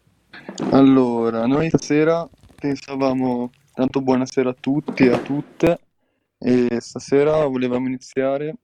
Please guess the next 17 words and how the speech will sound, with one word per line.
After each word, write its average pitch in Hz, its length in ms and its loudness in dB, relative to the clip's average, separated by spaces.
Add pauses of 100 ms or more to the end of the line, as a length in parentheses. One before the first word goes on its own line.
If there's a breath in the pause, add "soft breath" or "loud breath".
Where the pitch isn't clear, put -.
dandovi 123 720 -2
un 123 140 2
aggiornamento 123 1080 -2
riguardo 104 840 -2 (500)
ciò - 280 4
che 127 120 -2
abbiamo 120 280 -2
detto 117 340 -4
un 117 140 -2
paio 127 200 0
di 120 80 -2
settimane 117 520 -2
fa 120 360 0 (720)
qui 110 300 0
in 113 100 0
assemblea 110 540 0
radiofonica. 113 840 -2